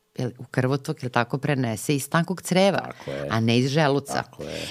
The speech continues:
Speaker 1: E sad, u tom želucu takođe postoji jedan enzim koji razgrađuje alkohol, ali kod muškarca ima mnogo više.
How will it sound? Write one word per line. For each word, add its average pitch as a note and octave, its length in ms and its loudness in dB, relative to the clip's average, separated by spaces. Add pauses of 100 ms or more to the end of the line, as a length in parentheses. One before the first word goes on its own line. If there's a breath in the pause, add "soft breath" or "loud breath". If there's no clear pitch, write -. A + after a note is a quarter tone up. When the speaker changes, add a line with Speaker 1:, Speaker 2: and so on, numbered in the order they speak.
Speaker 1:
E - 60 2
sad, D4 200 2
u B3+ 60 0
tom D4 240 4
želucu G#3 580 2
takođe G3 520 0
postoji F#3+ 400 0
jedan F#3 280 4
enzim C#3+ 560 2 (300 loud breath)
koji E3+ 180 4
razgrađuje E3+ 640 4
alkohol, D3+ 640 0 (560 loud breath)
ali D3+ 220 6
kod D3 200 -2
muškarca B2+ 560 2
ima E3 80 4
mnogo D#3+ 280 0
više. F#3 380 -2